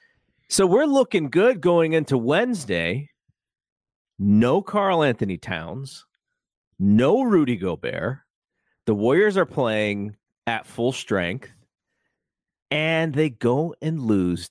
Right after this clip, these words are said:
to the very average, I guess like themselves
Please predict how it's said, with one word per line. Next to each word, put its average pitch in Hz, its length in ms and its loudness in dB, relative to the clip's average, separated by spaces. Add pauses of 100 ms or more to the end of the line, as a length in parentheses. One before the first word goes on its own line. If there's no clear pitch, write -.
to 98 160 0
the 90 320 0 (640)
very 131 500 -2
average, 110 800 -6
I 165 80 -2
guess 196 200 -4
like 180 200 -2
themselves 143 680 -4